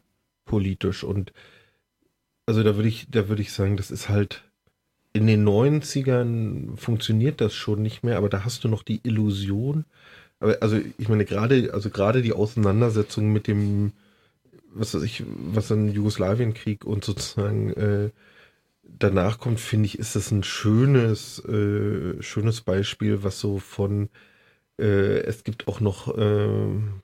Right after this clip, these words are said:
Demonstrationen, Versuche der Inter-, äh, Intervention und so weiter. Ich sag nur ein,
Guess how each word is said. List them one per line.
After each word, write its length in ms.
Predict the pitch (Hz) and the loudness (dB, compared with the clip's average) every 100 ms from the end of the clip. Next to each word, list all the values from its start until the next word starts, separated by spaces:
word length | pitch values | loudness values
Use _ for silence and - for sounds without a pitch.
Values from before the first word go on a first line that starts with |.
| - | -16
Demonstrationen, 1200 | - - - 113 104 107 - 104 - 101 101 113 | -14 -12 -12 -2 2 2 0 -4 -2 0 2 4
Versuche 400 | - 113 107 117 | 2 0 0 -2
der 220 | 104 104 | 0 0
Inter-, 380 | - 107 107 90 | -2 0 0 2
äh, 640 | 98 107 107 107 92 107 104 | 0 0 0 0 0 0 -2
Intervention 840 | - 110 107 101 - 101 104 113 | -2 -2 0 -2 -2 -2 2 2
und 140 | 104 104 | 0 -2
so 100 | 101 | -2
weiter. 280 | 98 107 101 | -2 0 -2
Ich 120 | 98 | -2
sag 320 | 95 - - - - - - - - - | -4 -4 -10 -20 -20 -20 -20 -20 -20 -4
nur 300 | 110 98 95 | 0 2 2
ein, 180 | 87 | 0